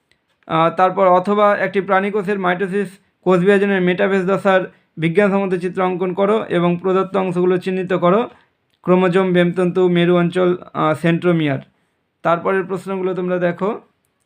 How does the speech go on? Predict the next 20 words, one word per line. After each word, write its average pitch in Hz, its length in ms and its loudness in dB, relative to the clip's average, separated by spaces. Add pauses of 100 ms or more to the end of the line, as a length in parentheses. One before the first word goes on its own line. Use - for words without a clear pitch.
(460)
তারপরে 151 320 -2
এই 165 60 0
যে 170 120 -2
প্রশ্নগুলো 170 500 -4
দেখো, 165 220 -2
এগুলো 170 240 -2
হচ্ছে 165 200 -4
বড় 160 420 0
প্রশ্ন, 175 600 -4 (720)
আহ, 147 200 -4
পাঁচ 156 280 -2
নম্বরের, 165 420 -2 (260)
আহ, 151 160 -6
প্রশ্ন। 165 400 -4
মোট 165 320 -2 (160)
ছটা 156 400 0
প্রশ্নের 165 460 -6
উত্তর 165 420 -4 (400)
দিতে 143 280 -6
হবে, 156 380 0